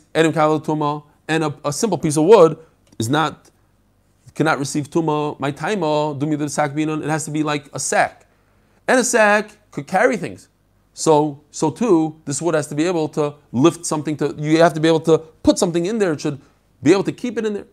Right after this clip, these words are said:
Says the Gemara, "Tana Mishmei Reb Nechemya b'shah shemahapich bazeisim, hoifchai v'roya boy."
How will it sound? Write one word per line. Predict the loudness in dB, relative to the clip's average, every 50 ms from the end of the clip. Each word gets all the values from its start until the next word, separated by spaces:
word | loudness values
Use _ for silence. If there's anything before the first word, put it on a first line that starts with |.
| _ _ _ _ _ _ _
Says | -16 -10 -8 -6 -4
the | -4
Gemara, | -2 2 2 4 4 4 4 2 2 0 -2 -4 -6 -10 -8
"Tana | -4 -4 -4 -4
Mishmei | -4 -4 -4 -2 -2
Reb | -2 -2 -2 -8
Nechemya | -8 -8 -6 -6 -4 -6
b'shah | -6 -6 -4 -2 -2
shemahapich | -2 -4 -6 -8 -4 -2 -2 -2 -2 -4 -6
bazeisim, | -4 -4 -2 0 0 -2 -2 -2 -4 -6 -6 -6 -10 -14 _ _ _ _ 0
hoifchai | 0 0 0 0 -8 -6 -4 -4 -4 -4 -8 -12 _ _ -4
v'roya | 0 2 4 4 2 2 0 -6
boy." | -8 -10 -12 -12